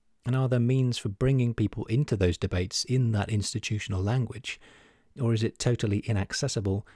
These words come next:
even to those with a desire to learn? The goal should be transforming bodies, such as the university,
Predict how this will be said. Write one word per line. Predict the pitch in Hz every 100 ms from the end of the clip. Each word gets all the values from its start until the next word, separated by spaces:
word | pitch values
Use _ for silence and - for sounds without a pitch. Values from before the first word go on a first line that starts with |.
| _ _
even | 123 113
to | 104 98
those | 110 101 98
with | 95
a | 104
desire | 98 101 117 101
to | 92 98
learn? | 92 120 95 90 - _ _ _ _ _ - _ _ _ _ -
The | 117
goal | 151 151
should | - 113
be | 113 104
transforming | 107 - 101 98 - - 131 147 98
bodies, | 90 85 - - - - -
such | - - -
as | 92 95 -
the | 90
university, | 87 87 107 - - -